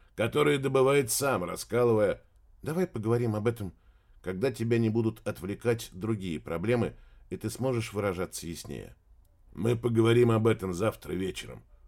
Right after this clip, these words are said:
у Антуана. А теперь хватит разговоров и хватит тебе расчесывать волосы. Или я и тут должен выражаться яснее?»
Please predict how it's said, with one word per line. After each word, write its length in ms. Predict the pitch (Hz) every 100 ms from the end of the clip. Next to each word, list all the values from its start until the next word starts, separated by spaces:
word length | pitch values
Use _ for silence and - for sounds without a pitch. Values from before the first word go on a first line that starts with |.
| _ -
у 80 | 76
Антуана. 640 | 80 82 90 85 69 - _ _ - - -
А 120 | 110
теперь 320 | 113 135 131
хватит 420 | 113 160 123 113
разговоров 720 | 104 110 92 104 127 117 -
и 60 | 92
хватит 420 | - 120 - -
тебе 240 | - 98
расчесывать 720 | 113 92 - 104 - 101 104 104
волосы. 500 | 101 58 - - - _ _ -
Или 200 | 113 131
я 200 | 139 170
и 100 | 165
тут 300 | 113 156 85
должен 360 | 117 101 92 101
выражаться 560 | 104 107 92 - -
яснее?» 580 | 117 156 - - 64